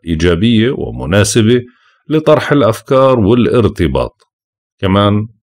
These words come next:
حاول إنك ما تهمل واجباتك اتجاه العائلة والأحباء،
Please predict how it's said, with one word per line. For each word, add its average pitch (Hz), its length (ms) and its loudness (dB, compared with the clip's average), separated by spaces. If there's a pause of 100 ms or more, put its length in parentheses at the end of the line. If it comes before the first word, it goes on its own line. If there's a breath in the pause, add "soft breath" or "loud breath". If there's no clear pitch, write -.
حاول 120 380 0
إنك 73 300 -4
ما 85 100 0
تهمل 76 420 -2
واجباتك 76 680 -2
اتجاه 90 420 -2
العائلة 98 500 0
والأحباء، 98 760 -2